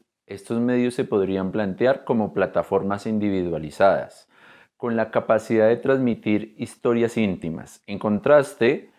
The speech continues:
estas historias podrían convertirse en historias heroicas si las plataformas a emplear, eh, fuera un videojuego o una película. Al plantear un ejercicio transmedia en el aula,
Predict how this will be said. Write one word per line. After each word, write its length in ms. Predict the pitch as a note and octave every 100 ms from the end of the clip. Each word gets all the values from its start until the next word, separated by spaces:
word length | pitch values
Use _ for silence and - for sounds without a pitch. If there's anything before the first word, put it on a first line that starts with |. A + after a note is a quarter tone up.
| _
estas 260 | - - A#2+
historias 420 | B2+ - A2 A2
podrían 520 | C#3+ A#2 G#2+ G#2+ A2
convertirse 680 | G#2+ B2+ A2+ A2 G#2 B2 -
en 80 | B2
historias 480 | G#2+ - G#2+ A2+
heroicas 680 | C#3 C#3 C#3 C#3 - C#3+ D3 - -
si 180 | _ A2+
las 140 | A2
plataformas 960 | - B2+ C#3 C#3 C#3+ C3 C3+ C#3 - - _
a 140 | G#2+ A#2+
emplear, 680 | A#2+ C#3 C#3+ A#2 B2 - - _ _ _
eh, 320 | G2+ G#2 G#2+ -
fuera 420 | - A#2+ A#2+ B2+
un 180 | C3+ B2+
videojuego 920 | C3+ C3+ C3 A#2 C3+ B2+ D3+ - _
o 140 | - G2+
una 220 | F#2+ F2
película. 500 | G2+ G#2+ A2+ B1+ - _ _ _ _ _ _ _ _ - - _
Al 200 | A2+ A2+
plantear 360 | A#2 A2+ B2+
un 120 | C#3 E3
ejercicio 560 | D#3+ D3+ C3 - B2
transmedia 480 | C3 B2+ G#2 G2 G2
en 80 | A2
el 160 | A2+
aula, 360 | G#2+ F#2 F#2+ A2